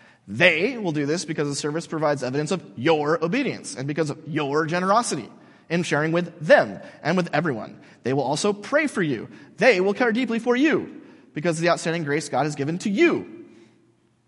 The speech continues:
Paul, you're doing it wrong. Paul, where's the me? Paul, where's the, where's the, the,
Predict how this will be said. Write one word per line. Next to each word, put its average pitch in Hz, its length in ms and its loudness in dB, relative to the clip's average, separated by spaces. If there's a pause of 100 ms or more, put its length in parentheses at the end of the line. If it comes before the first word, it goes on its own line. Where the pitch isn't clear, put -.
(2250)
Paul, 180 160 -10
you're 143 100 -14
doing 175 220 -16
it - 100 -20
wrong. 135 220 -18 (1160)
Paul, 233 260 -6
where's 220 240 -4
the 190 100 -2
me? 226 440 0 (1200)
Paul, 320 240 4
where's 302 280 0
the, 277 100 0
where's 330 280 0
the, 262 120 0
the, - 480 -4